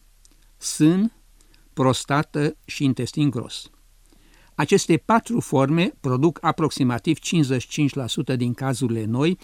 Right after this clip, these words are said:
și din decesele prin neoplazii. Studiile efectuate în ultimele decenii au arătat că există o serie de factori care măresc riscul apariției bolilor canceroase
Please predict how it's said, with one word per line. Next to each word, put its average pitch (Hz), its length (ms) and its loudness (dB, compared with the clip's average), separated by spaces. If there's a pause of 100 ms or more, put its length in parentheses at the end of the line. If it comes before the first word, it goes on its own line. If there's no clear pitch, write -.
(280)
și - 220 0
din 135 280 8
decesele 131 600 0
prin 143 420 0
neoplazii. 123 760 -4 (1900)
Studiile 240 420 4
efectuate 180 640 2
în 165 100 4
ultimele 151 400 4
decenii 123 600 0
au 135 200 0
arătat 120 460 -4
că - 140 -6
există 131 500 -2
o 127 100 0
serie 135 380 0
de 117 120 -2
factori 139 580 -4
care 127 280 -2
măresc 123 600 0
riscul 143 560 0
apariției 127 680 -2
bolilor 127 400 -4
canceroase 120 800 -6